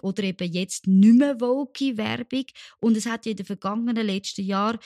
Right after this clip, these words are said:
schon ein paar Mal Werbungen gegeben, die in die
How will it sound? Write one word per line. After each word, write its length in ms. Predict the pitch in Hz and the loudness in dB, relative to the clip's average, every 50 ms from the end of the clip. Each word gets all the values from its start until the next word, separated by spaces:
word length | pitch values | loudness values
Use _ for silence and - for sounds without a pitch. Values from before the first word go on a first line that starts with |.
| - - - - | -18 -20 -10 -4
schon 160 | - 233 220 | 0 0 0
ein 80 | - - _ | 0 -2 _
paar 360 | - 202 202 220 254 285 277 | -4 -4 -2 -2 -2 -2 -2
Mal 360 | 247 254 247 240 247 247 247 - - | 0 0 0 0 0 -2 -4 -4 -6
Werbungen 500 | 202 180 185 185 226 254 233 233 254 233 | -4 -2 -2 -2 -2 -4 -4 -6 -6 -4
gegeben, 640 | - 247 247 254 _ - - 208 196 208 220 240 - - | -2 -4 -4 -4 _ -4 -2 -2 0 0 -2 -4 -6 -6
die 1200 | - 208 180 170 190 208 214 233 254 285 320 339 _ _ _ _ _ _ _ _ _ _ _ - | -6 -6 -4 -2 -2 0 0 0 -2 -2 -6 -8 _ _ _ _ _ _ _ _ _ _ _ -6
in 60 | 233 - | -6 -6
die 80 | - | -6